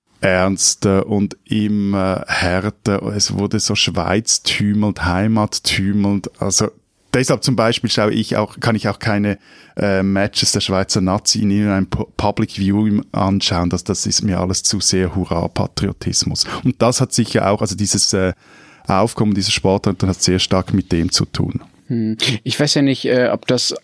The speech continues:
Speaker 2: nur bei mir so ist oder ob das wirklich ein Unterschied zwischen, ja, der Schweiz und Deutschland ist, aber die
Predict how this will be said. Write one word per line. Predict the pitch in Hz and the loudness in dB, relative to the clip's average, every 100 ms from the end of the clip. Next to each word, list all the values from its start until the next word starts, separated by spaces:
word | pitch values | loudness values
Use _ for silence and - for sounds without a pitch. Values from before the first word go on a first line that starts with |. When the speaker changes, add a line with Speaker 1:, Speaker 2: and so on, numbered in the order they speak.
| - | -2
Speaker 2:
nur | 131 131 | 0 2
bei | 123 | 2
mir | 120 127 151 | 2 2 2
so | 151 | 0
ist | 135 | 0
oder | 135 101 | 0 0
ob | |
das | - | -2
wirklich | 120 123 127 | -2 -2 0
ein | 120 | 0
Unterschied | 127 - 127 | 0 0 -2
zwischen, | - 123 123 117 113 | -2 0 2 2 0
ja, | 110 110 | 2 2
der | 110 | 2
Schweiz | 104 - 104 123 | 0 2 2 2
und | - 110 | -2 0
Deutschland | 107 123 147 139 | 0 0 0 0
ist, | 135 | 0
aber | 98 117 113 | 0 0 0
die | 113 117 | 2 0